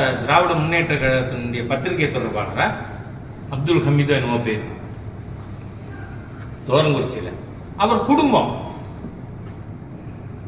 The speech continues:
ஆகவே திராவிட முன்னேற்ற கழகத்தை சேர்ந்தவங்க ஒரு பக்கம், மத்ததெல்லாம் அரசியல் இப்ப வேண்டாம். ஏன்னா சாராயம் காய்ச்சறவன், ப-, போதைப் பொருள் கடத்துறவன் எல்லாம் திமுக காரன். திமுகல ஒரு அணியே உருவாக்கலாம்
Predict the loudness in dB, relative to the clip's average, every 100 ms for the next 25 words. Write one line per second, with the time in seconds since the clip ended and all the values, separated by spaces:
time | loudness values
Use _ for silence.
0 | -12 -8 6 8 8 8 6 6 4 8
1 | 8 10 6 4 4 4 4 2 2 2
2 | 2 2 2 2 2 0 2 2 4 2
3 | 4 4 6 4 2 0 -2 0 0 2
4 | 2 0 -4 -10 -10 -6 0 0 2 2
5 | 6 6 6 4 2 2 2 2 4 6
6 | 6 6 4 4 4 2 2 2 2 2
7 | 2 4 4 6 4 4 2 4 0 0
8 | 0 2 2 2 2 4 4 4 4 4
9 | 4 2 0 -4